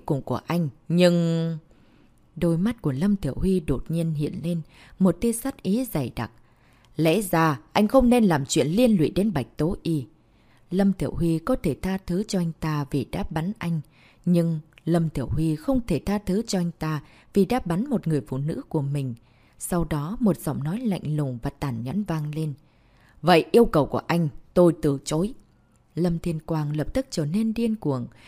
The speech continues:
Trong lòng anh ta đã nhận thức rõ ràng rằng tên này đang muốn khiến cho anh ta không chết yên. Ngay lập tức, Lâm Thiểu Huy nở ra một nụ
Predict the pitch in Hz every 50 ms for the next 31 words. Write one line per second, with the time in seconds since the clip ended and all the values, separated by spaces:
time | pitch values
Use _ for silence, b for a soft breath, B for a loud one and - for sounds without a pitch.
0 | B B B - - 254 226 208 156 135 - - - 190 196 196 - 196 190 180
1 | 240 262 240 185 156 - 208 - - 233 240 - 180 - 180 185 240 269 - -
2 | 160 139 120 117 - - - 135 120 113 117 B B B B B B B - 254
3 | 240 220 190 170 156 143 - 220 233 220 196 180 180 202 247 269 - - _ _
4 | - - 185 190 233 233 - 196 175 165 165 160 _ - 165 160 156 156 151 147
5 | - _ _ - - 208 196 190 185 - - 254 262 - - - - 165 165 160
6 | 147 - b b b b b b b b b 208 220 226 202 165 139 135 - -
7 | - 233 233 b b b b b b - 170 202 196 185 - 147 127 127 160 185
8 | 196 196 190 185 175 160 139 135 - 254 247 220 165 131 - - 143 139 -